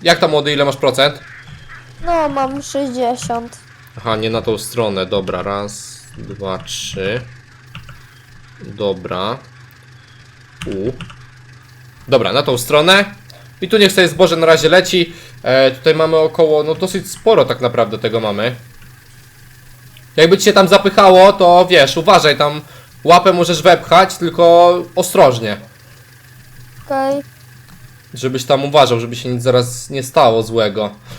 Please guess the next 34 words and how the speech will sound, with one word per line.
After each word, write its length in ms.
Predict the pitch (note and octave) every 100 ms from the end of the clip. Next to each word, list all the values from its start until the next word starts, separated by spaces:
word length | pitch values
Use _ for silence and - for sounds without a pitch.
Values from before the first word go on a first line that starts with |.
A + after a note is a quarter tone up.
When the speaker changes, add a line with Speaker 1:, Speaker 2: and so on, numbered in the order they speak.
| - - -
Speaker 1:
Ja 80 | D3
sobie 220 | - E3+
opróżnię 380 | E3 F3+ F3+ F3
te 120 | F3
dwie 200 | C#3+ F3+
przyczepy. 600 | F3+ E3+ - G3+ D#3 F3+ F#3 - - - - - - - - - - - -
Jeszcze. 560 | D3+ C3+ - C#3+ D#3 D#3+
Powiem 200 | F#3 G3+
wam, 100 | F#3
że 120 | D#3
długo 240 | D3+ F#3 E3
to 100 | C#3+
było 140 | C3
wyładowywanie 680 | A#2+ A#2+ A#2 G#2+ G#2+ G#2+ G#2
trwa. 320 | - - F#2+ - - _ _ B2+
Żeby 180 | D#3
ona 140 | F#3 E3+
się 100 | F3+
w 60 |
ogóle 200 | F3 F#3
nie 80 | F3
przychyliła. 500 | E3+ F3+ F3 G#3+ D#3
Patrzcie, 300 | - B3 -
jak 120 | D3+
ona 140 | D3+ D3
już 260 | C#3 -
leci 280 | F3+ E3 C#3
na 100 | C3
tą 140 | C3 C3+
stronę, 320 | - C#3 A#2
jak 100 | A#2
ona 140 | A#2
jest 140 | A2+ C3+
nierówno. 400 | C#3 A#2+ G2+